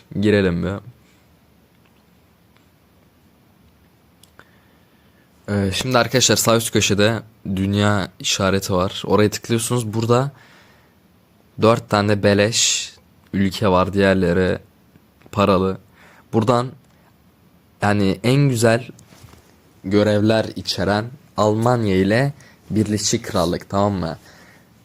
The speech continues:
Ben yani ikisinin de benzer aslında ama ikisi de baya güzel. Diğerleri kötü, şu Polonya ile Hollanda. Şimdi Almanya'ya bağlanalım,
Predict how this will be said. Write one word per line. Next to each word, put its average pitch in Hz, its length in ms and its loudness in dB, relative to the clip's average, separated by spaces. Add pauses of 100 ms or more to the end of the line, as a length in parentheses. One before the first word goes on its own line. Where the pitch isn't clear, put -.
(200)
Ben 127 340 0 (680)
yani 113 200 0
ikisinin 117 540 -2
de 87 280 -2 (140)
benzer 117 480 2
aslında 113 420 -2
ama 151 140 -2
ikisi - 220 -6
de 139 80 0
baya 127 180 4
güzel. 117 320 0
Diğerleri 117 420 0
kötü, - 220 -6
şu - 160 -14
Polonya 101 360 0
ile 90 100 -2
Hollanda. 98 640 -4 (240)
Şimdi 120 340 -2 (140)
Almanya'ya 113 560 2
bağlanalım, 104 540 2